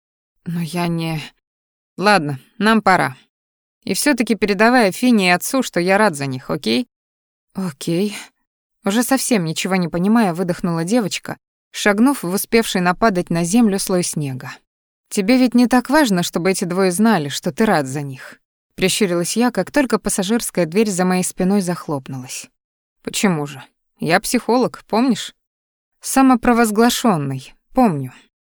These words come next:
Неважно, самопровозглашённый или дипломированный. Так оно и есть". "Ты просто хотел отвлечь внимание девчонки от основного вопроса", прищурилась я. "Возможно", в ответ прищурился мой собеседник,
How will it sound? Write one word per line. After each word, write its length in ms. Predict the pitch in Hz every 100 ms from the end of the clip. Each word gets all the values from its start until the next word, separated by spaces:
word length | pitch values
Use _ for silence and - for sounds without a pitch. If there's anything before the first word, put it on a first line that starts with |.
| _ _ -
Неважно, 580 | 208 240 247 180 143
самопровозглашённый 1200 | 135 - 208 202 202 196 180 185 202 - 262 180
или 120 | 143 147
дипломированный. 880 | 160 185 175 160 143 139 139 139 131 _ _ _ _
Так 260 | - 247
оно 200 | 226 196
и 100 | 175
есть". 520 | 147 135 135 - - - _ _ _ _ _
"Ты 160 | - 269
просто 300 | 269 262 233
хотел 340 | - 214 262
отвлечь 460 | 220 202 208 240 -
внимание 480 | 196 208 208 190 180
девчонки 580 | 185 - 269 269 208
от 160 | 170 170
основного 640 | 190 226 226 220 247 208
вопроса", 640 | 196 208 - 208 135 - - _ -
прищурилась 680 | 175 156 - 151 147 143 -
я. 160 | 139 - _ _ _ _ _ _ _ -
"Возможно", 800 | 147 156 143 147 151 156 226 254 _ _ _ _ -
в 40 | 185
ответ 340 | 185 208 190
прищурился 640 | - 180 - 180 170 -
мой 160 | 180 175
собеседник, 760 | - 165 170 - 240 156 -